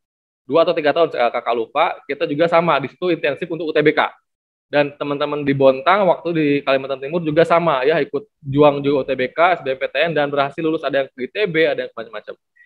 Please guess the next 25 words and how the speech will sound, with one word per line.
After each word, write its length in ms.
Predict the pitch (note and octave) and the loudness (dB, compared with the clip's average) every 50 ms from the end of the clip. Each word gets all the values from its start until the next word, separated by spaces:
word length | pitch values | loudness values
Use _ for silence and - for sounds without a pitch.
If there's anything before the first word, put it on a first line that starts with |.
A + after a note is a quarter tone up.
| _ _ _ _ _ - | _ _ _ _ _ -4
Yang 180 | - C3+ C3 C3+ C3 | 0 0 0 2 2
luar 140 | B2+ B2 B2 | 2 2 2
Bandung. 320 | A#2+ A#2 A#2 A2 G#2 F#2+ - _ _ - | 0 -2 -2 -4 -8 -12 -14 _ _ 2
Ah, 240 | A#3+ C#4 C4 A#3+ | 4 4 4 4
dari 160 | G3 F#3+ F#3+ F3 | 4 4 2 2
Bontang 320 | F#3+ G#3 G3+ G3+ F#3 F3 | 2 2 2 0 -2 0
pas 160 | - D#3 D3+ - C#3+ | 0 -2 -2 -4 -6
nih, 80 | B2 | -10
Hesti 480 | A#2 - D#3+ E3+ E3 - _ - G3+ F#3+ | -4 -2 -2 -2 -2 -4 _ -4 -4 -2
Niftira. 640 | F3+ F#3 F#3+ F#3 - _ - G3+ G3+ F3+ D3 - - | -2 -2 -4 -4 -4 _ 0 2 2 2 2 2 2
Tahu 160 | A3+ B3 A#3+ | 4 4 4
kan 160 | B3 B3+ C#4+ D4+ D#3 D#3+ | 4 0 -4 -4 -8 -12
S 320 | - - - _ _ _ _ - | -12 -12 -16 _ _ _ _ -10
M 320 | - E3 E3+ F3 F3+ E3+ - _ | -6 -6 -6 -6 -8 -12 -14 _
A 160 | - E3+ E3+ - | -10 -10 -8 -8
Vidatra? 480 | F3+ D#3+ E3+ E3 D#3+ - C#3 - - - _ _ _ _ _ _ _ _ _ _ _ _ _ _ _ G4+ _ _ _ _ _ _ _ _ _ _ _ _ _ _ _ _ _ _ _ _ _ _ _ _ _ _ _ - | -4 -2 0 0 0 0 -2 -4 -4 -6 _ _ _ _ _ _ _ _ _ _ _ _ _ _ _ _ _ _ _ _ _ _ _ _ _ _ _ _ _ _ _ _ _ _ _ _ _ _ _ _ _ _ _ -8
Tadi 100 | D#3 F3+ F3 | -6 -4 -4
ada 80 | E3+ E3+ | -2 -2
Hesti. 400 | E3 E3 - - C3 A2+ - _ _ _ _ _ _ _ _ _ _ _ _ _ _ _ _ _ _ _ _ _ _ _ _ _ _ | -4 -6 -8 -12 -14 -14 -14 _ _ _ _ _ _ _ _ _ _ _ _ _ _ _ _ _ _ _ _ _ _ _ _ _ _
Dari 160 | - B2+ B2+ C#3 | -6 -4 -2 2
Bontang 400 | C3+ F3 G3+ A#3 A3+ F#3 E3 D3 | 2 2 2 2 0 -2 -2 -4
tuh, 80 | C3+ | -6
pas 160 | - C#3+ - | -6 -6 -6
banget 260 | D3+ D3+ E3 D#3 C#3 - B2+ | -4 -4 -4 -4 -4 -4 -6
ya. 100 | C3+ | -6